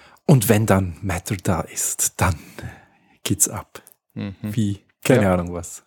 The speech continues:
Speaker 1: <laughs> Na dann, eine weitere Neuigkeit, ähm,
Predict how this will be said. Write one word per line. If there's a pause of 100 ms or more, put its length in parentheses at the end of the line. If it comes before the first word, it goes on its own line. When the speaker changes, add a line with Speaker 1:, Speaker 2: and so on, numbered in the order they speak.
(160)
Speaker 1:
<laughs>
Na
dann, (100)
eine
weitere
Neuigkeit, (540)
ähm,